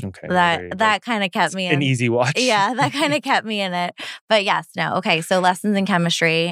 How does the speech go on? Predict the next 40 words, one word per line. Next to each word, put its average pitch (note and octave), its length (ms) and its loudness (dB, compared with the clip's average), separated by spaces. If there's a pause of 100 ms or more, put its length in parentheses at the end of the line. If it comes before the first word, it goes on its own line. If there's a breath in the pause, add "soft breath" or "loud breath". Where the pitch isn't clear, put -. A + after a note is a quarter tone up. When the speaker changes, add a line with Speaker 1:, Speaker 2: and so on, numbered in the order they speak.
Speaker 1:
Yeah. F3+ 80 -4
Speaker 2:
Anything F#3 240 -2
else, E3+ 240 -2
like, E3+ 140 0
business E3+ 420 0
books F3 380 0
that F3 180 2
you've F3 200 -2
loved E3+ 280 0
lately? G3 580 0 (140)
Speaker 1:
Mm, D#3+ 440 4
Speaker 2:
Or F#3+ 80 -2
Speaker 1:
Bold, C3+ 140 4
Speaker 2:
what D3+ 140 2
Speaker 1:
Bold's C#3 380 0
amazing. C#3+ 580 0 (140)
Speaker 2:
Bold? F3+ 180 2
Speaker 1:
Um, A#2 420 0
Elon C#3+ 280 2
Musk B2 240 0
just - 200 -4
put A#2 140 2
out A2+ 120 4
a G#2+ 40 0
book, G#2+ 400 0 (400 loud breath)
Speaker 2:
Oh, G#2+ 300 4
the F#3+ 80 2
Speaker 1:
um, F#3 80 0
Speaker 2:
Walter F3 240 0
Speaker 1:
or - 20 0
Speaker 2:
Isaacson F3 480 -2
Speaker 1:
Yeah. G3+ 100 2 (100)
Speaker 2:
biography? G#3 520 0
Speaker 1:
Yeah. G#3+ 200 0
Speaker 2:
That's - 100 -4
on F3 80 0
my - 120 0
list, - 320 -4
too. A#2+ 100 4
Speaker 1:
Incredible. G2+ 500 0